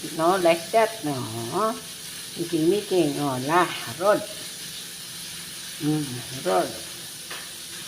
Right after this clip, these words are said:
Oh, no, lupa. Yan. After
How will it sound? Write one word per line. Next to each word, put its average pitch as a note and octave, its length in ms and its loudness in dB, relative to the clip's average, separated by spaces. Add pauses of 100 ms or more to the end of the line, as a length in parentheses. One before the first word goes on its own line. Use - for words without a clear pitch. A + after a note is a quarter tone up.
(300)
Oh, D3 180 -4 (140)
no, B2+ 40 -6 (120)
lupa. D3+ 320 4 (1200)
Yan. F3 580 4 (800)
After F3 360 2